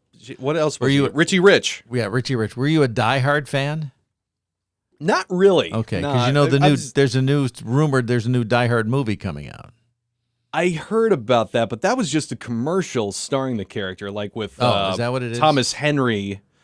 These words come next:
Speaker 1: uh, reprised his Elliot role from E T last, uh, holiday season to
Speaker 2: Ah, I
Speaker 1: promote,
Speaker 2: didn't
Speaker 1: what was it, Xfinity?
Speaker 2: Yeah, something like that. So I didn't realize that. I
Speaker 1: <laughs> But
Speaker 2: kinda like
Speaker 1: everybody
Speaker 2: the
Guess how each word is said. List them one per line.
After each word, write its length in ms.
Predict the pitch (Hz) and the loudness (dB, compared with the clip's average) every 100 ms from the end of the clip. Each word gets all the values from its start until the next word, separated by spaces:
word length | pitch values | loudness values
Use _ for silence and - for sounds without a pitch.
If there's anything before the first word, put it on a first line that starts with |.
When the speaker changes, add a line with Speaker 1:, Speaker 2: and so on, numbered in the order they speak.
| _ _ _ | _ _ _
Speaker 1:
uh, 240 | 110 113 107 | -4 -2 -2
reprised 480 | 117 - 123 120 | -2 -2 -2 -2
his 220 | 123 104 - | -4 -6 -2
Elliot 360 | 131 135 117 - | 0 2 2 -2
role 280 | 110 104 | -4 -4
from 240 | 101 117 113 | -4 -6 -6
E 160 | 131 127 | -10 -10
T 320 | - 143 120 | -6 -4 -4
last, 480 | 104 104 101 - 110 | -4 -4 -4 -6 -8
uh, 100 | 95 | -6
holiday 360 | 117 104 95 95 | -4 -4 -6 -8
season 460 | - 101 98 95 | -10 -10 -10 -10
to 40 | 101 | -8
Speaker 2:
Ah, 220 | 101 98 | -6 -8
I 80 | 92 - _ _ _ _ | -12 -18 _ _ _ _
Speaker 1:
promote, 400 | - 123 120 113 | -6 -2 0 -2
Speaker 2:
didn't 280 | 101 131 - | -4 -10 -4
Speaker 1:
what 140 | 123 120 | 0 0
was 120 | 101 | -2
it, 100 | 104 | -6
Xfinity? 600 | 117 - 139 139 151 156 _ _ - | -6 -6 -4 -2 -2 -4 _ _ -10
Speaker 2:
Yeah, 140 | 101 | -8
something 340 | - 123 98 73 | -6 -8 -8 -14
like 200 | 71 - | -16 -20
that. 200 | 87 - _ _ - | -20 -20 _ _ -14
So 140 | 92 80 85 190 | -10 -10 -10 -6
I 160 | 175 123 | -4 -2
didn't 240 | 117 101 | -2 -4
realize 400 | 104 90 85 85 | -4 -6 -8 -10
that. 120 | - | -6
I 120 | 123 | -4
Speaker 1:
<laughs> 20 | 143 | 0
But 40 | |
Speaker 2:
kinda 200 | 156 - | 2 4
like 180 | 131 | 6
Speaker 1:
everybody 40 | |
Speaker 2:
the 60 | 139 | 4